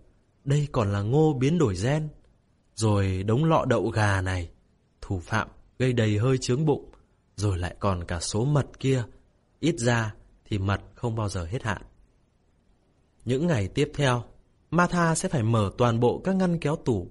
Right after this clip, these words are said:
Pandora ra mà không biết sẽ tìm thấy những gì ở trong đó.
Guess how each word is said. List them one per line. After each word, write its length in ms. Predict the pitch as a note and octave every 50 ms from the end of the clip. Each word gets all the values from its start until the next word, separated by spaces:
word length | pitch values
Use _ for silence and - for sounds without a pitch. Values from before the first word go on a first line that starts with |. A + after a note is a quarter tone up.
| -
Pandora 560 | - A#2+ A#2 A2+ A2 A2+ A2+ A2+ A#2+ A#2 A#2 A2
ra 320 | A2 A2+ A2+ A2+ G#2+ G#2 - - - _ _ _ - -
mà 120 | C#3 C#3
không 200 | - - G3 F#3+
biết 160 | G3 A#3 B3 A#3+ - -
sẽ 80 | G3
tìm 280 | F#3+ - E3+ C3 G#2+ G2+
thấy 220 | G2 G#2 G#2+ B2
những 200 | D3 E3 F3 G3
gì 200 | C#3+ C3+ A2+ F#2+
ở 120 | E2+ E2 -
trong 240 | - A2+ G#2 G#2
đó. 320 | F#2+ F#2 F2+ F#2 A2 C#3